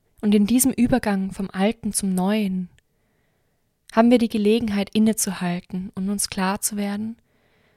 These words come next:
wer wir im kommenden Jahr sein wollen und was wir in die Welt bringen möchten. Und mit dem Licht kehrt auch wieder unser Tatendrang zurück. Deswegen frag dich,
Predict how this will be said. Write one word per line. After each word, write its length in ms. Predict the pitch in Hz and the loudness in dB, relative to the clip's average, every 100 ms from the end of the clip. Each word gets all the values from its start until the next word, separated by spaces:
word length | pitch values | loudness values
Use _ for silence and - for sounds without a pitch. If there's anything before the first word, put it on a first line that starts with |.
| _ _ | _ _
wer 380 | 190 196 226 240 | 0 4 4 2
wir 140 | 214 | 2
im 120 | 196 202 | 0 -2
kommenden 380 | 208 220 226 | -2 -2 -2
Jahr 200 | 214 196 | -2 0
sein 380 | 208 220 240 214 | 0 0 0 0
wollen 380 | 175 170 170 170 - _ _ _ | 0 -2 -2 -6 -12 _ _ _
und 160 | 202 196 | -2 0
was 220 | 185 - | 0 -2
wir 100 | 202 | -2
in 80 | 196 | 0
die 140 | 220 | 0
Welt 260 | 196 180 - | 0 0 -2
bringen 320 | 190 175 175 | -2 -2 -4
möchten. 460 | 180 - - 190 170 - _ _ _ _ _ _ _ _ _ _ _ _ _ _ _ _ _ _ _ _ _ _ _ _ _ _ _ | -6 -8 -14 -14 -14 -20 _ _ _ _ _ _ _ _ _ _ _ _ _ _ _ _ _ _ _ _ _ _ _ _ _ _ _
Und 80 | 208 | 0
mit 140 | 208 | 2
dem 100 | 202 | 2
Licht 520 | 196 220 - - - - _ _ _ _ _ _ - | 2 2 -2 -12 -20 -20 _ _ _ _ _ _ -4
kehrt 280 | - 208 | 2 2
auch 160 | 208 - | 2 0
wieder 200 | 220 220 | 0 0
unser 220 | 208 220 | 0 -2
Tatendrang 640 | - 196 220 226 208 185 190 | -2 -4 -2 -4 -4 -4 -4
zurück. 560 | - - 190 - - _ _ - | -6 -6 -12 -14 -20 _ _ -8
Deswegen 340 | 196 - 208 | -4 0 -2
frag 380 | 202 - 202 - | -2 -4 -4 -6
dich, 360 | - 190 - | -12 -14 -16